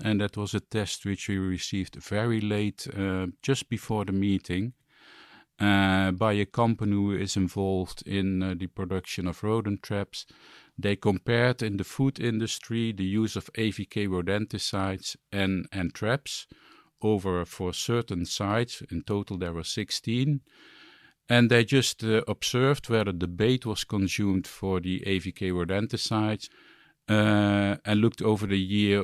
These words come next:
whether, uh, in these traps mice were, uh, caught. The, the meeting concluded, well, there is evidence that, uh, it might be efficacious. Uh, there are even doubts whether it's efficacious, even for A V K rodenticides.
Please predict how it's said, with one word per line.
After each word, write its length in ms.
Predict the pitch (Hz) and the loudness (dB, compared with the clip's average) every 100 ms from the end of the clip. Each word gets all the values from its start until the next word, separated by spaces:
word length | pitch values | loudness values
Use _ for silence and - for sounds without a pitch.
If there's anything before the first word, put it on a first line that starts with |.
| 87 | 0
whether, 500 | 101 101 95 95 87 92 | 0 2 2 0 0 -4
uh, 440 | 92 90 90 87 - | -2 0 -2 -6 -4
in 160 | 101 95 | -2 0
these 240 | 98 - | 0 -2
traps 420 | - 92 90 - | -2 -2 -2 -4
mice 460 | 95 92 87 - - | -2 0 -2 -4 -6
were, 320 | 85 85 80 | -4 -4 -4
uh, 200 | 85 80 - | -6 -8 -4
caught. 420 | 101 90 78 - - _ _ - - _ _ _ _ _ 104 | -2 -2 -2 -10 -20 _ _ -20 -20 _ _ _ _ _ -6
The, 260 | 104 104 | 2 2
the 220 | 98 101 | 4 0
meeting 680 | 98 95 117 131 123 127 113 | 2 4 8 6 6 2 0
concluded, 840 | - 110 110 - 123 120 113 107 - | 2 2 2 2 2 4 2 0 0
well, 360 | 107 104 101 - _ _ _ _ | 0 2 0 -2 _ _ _ _
there 260 | 98 104 107 | -2 0 2
is 180 | 131 - | 2 2
evidence 720 | 117 120 110 107 101 - - | -2 -2 -2 0 0 -2 -6
that, 280 | - 95 - - | -2 -2 -4 -4
uh, 380 | 92 90 92 - - | -2 -2 -2 -6 -6
it 160 | 110 110 | -4 0
might 260 | 104 101 | 0 -2
be 160 | 98 98 | 0 -2
efficacious. 960 | - 95 - 107 120 - 131 135 - - _ - | -2 -6 -2 0 0 0 0 0 -8 -14 _ -4
Uh, 600 | 113 104 104 98 98 92 | 0 2 2 2 0 -2
there 140 | 92 110 | -2 -2
are 40 | |
even 480 | - 127 104 95 82 | 0 0 2 0 0
doubts 460 | 80 95 123 131 - | 0 0 0 -2 -2
whether 160 | 110 | -2
it's 120 | 104 - | -4 -6
efficacious, 760 | 98 - 104 104 104 - - - | -8 -8 -6 -4 -4 -6 -10 -4
even 240 | 113 101 | -2 -2
for 200 | - 101 | -2 -4
A 100 | 98 | -2
V 100 | 95 | -4
K 200 | - 92 | -4 -4
rodenticides. 1080 | 90 85 107 113 - 104 117 107 107 - | -4 -2 -2 -2 -2 -4 -2 -2 -2 -6